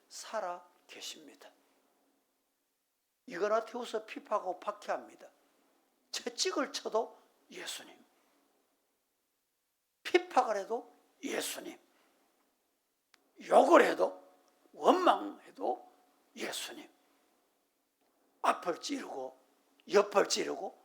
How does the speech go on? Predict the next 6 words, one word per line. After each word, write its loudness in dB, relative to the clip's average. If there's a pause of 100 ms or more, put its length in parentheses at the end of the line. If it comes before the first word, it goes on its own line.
(500)
누르고, 4 (280)
눌러도 4 (380)
예수님. -14 (1120)
왜 8
그러냐고 -2
물었더니 -4